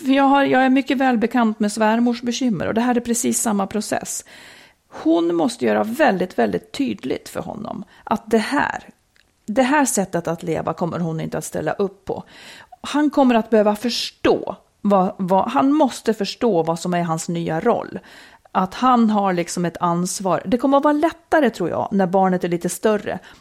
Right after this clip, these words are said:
Då kan hon lämna barnet med honom och så vidare. Och han får ta ansvar och, och liksom få större kontakt. Men han behöver nog, eh,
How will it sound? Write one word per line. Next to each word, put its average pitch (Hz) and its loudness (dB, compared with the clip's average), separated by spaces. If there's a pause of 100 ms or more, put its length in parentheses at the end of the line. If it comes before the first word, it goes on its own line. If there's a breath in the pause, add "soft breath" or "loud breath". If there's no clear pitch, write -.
Då 220 0
kan 285 4
hon 233 8
lämna 240 4
barnet 147 0
med 156 -2
honom 143 -4
och - -6
så 165 0
vidare. 104 -2
Och 165 0
han 208 0
får 202 -6
ta 190 -2
ansvar 160 -2
och, 170 -4
och 175 -6
liksom 165 -4
få 165 -4
större 160 -2
kontakt. - -6 (500 loud breath)
Men 202 2
han 277 2
behöver 294 0
nog, 185 0
eh, 175 0